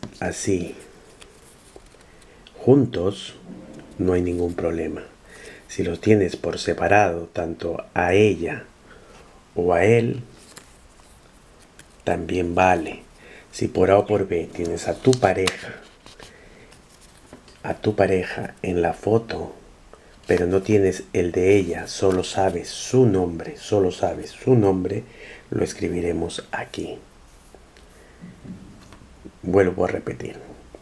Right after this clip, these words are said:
que aquí no hay ningún problema para separar a dos personas.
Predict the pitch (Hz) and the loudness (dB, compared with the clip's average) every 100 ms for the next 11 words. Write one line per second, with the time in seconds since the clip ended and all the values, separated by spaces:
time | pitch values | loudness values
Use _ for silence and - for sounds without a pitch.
0 | - - - - - 92 - 135 117 110 | -20 -20 -20 -18 -4 -4 2 4 6 6
1 | 101 95 104 98 92 92 101 95 101 113 | 4 4 2 4 2 4 4 2 0 -4
2 | - - - - - - 95 87 104 - | -14 -20 -20 -20 -10 -2 0 0 -2 0
3 | 85 82 82 82 - - - - - - | 2 2 0 -4 -8 -8 -8 -12 -14 -16
4 | - - | -18 -20